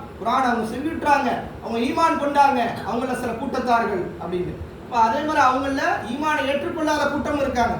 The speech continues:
நம்மள எப்படி முஸ்லிம்கள் குஃபார்கள் இருக்காங்களோ, முஸ்லிம்களும் குஃபார்கள் இருக்காங்களோ,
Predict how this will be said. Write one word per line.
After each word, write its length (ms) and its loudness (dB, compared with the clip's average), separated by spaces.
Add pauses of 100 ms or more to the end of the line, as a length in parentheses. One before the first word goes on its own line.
நம்மள 260 -2 (140)
எப்படி 200 -2 (120)
முஸ்லிம்கள் 640 -2
குஃபார்கள் 500 2
இருக்காங்களோ, 480 0 (340)
முஸ்லிம்களும் 580 -4
குஃபார்கள் 440 2
இருக்காங்களோ, 460 0